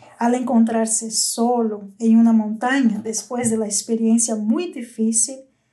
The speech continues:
comienza a quejarse consigo mismo. "Creo", di-, dijo Shasta, "que debo ser el niño más desafortunado que jamás haya vivido en todo el mundo".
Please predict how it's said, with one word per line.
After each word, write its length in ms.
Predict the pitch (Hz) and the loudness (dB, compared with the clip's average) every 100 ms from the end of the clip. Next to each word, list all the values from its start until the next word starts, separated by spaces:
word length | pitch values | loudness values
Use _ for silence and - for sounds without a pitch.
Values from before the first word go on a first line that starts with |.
| _ _ - | _ _ -4
comienza 880 | 247 247 269 311 330 - 320 285 | 0 2 4 2 2 -2 -2 -4
a 100 | 247 | -6
quejarse 680 | 233 240 220 233 262 - 262 | -8 -8 -4 -4 -4 -6 -10
consigo 500 | - 254 - 247 233 | -10 -10 -8 -8 -8
mismo. 640 | 269 226 196 196 - 220 - _ _ _ _ _ _ _ | -6 -8 -8 -8 -8 -10 -14 _ _ _ _ _ _ _
"Creo", 560 | 254 294 320 269 202 190 - _ | 0 4 4 2 -2 -8 -16 _
di-, 320 | 214 220 220 - | -4 0 0 -2
dijo 260 | 233 220 214 - - - | -2 -2 -4 -6 -8 -16
Shasta, 680 | - 220 196 196 - 220 - _ _ _ _ _ _ | -8 -4 -2 -2 -4 -10 -20 _ _ _ _ _ _
"que 140 | 247 | -2
debo 320 | 262 294 294 277 | 2 2 2 0
ser 320 | - 285 294 | 0 0 -4
el 260 | 262 247 | -6 -6
niño 300 | 254 302 311 | 0 2 2
más 340 | 277 277 302 - | 2 -4 -8 -4
desafortunado 1160 | 311 294 294 277 269 262 233 240 277 277 269 - _ - - | -4 -4 -4 -6 -6 -2 -2 -2 -6 -10 -14 -18 _ -20 -10
que 120 | 277 | -4
jamás 480 | 254 240 233 277 294 | 0 2 2 0 -2
haya 340 | 254 247 247 240 | -4 -6 -6 -4
vivido 480 | 240 220 254 269 | -2 -4 -6 -8
en 160 | 254 233 | -2 -2
todo 260 | 277 294 311 | -2 -6 -6
el 120 | 285 | -4
mundo". 480 | 214 196 190 208 | -4 -4 -6 -10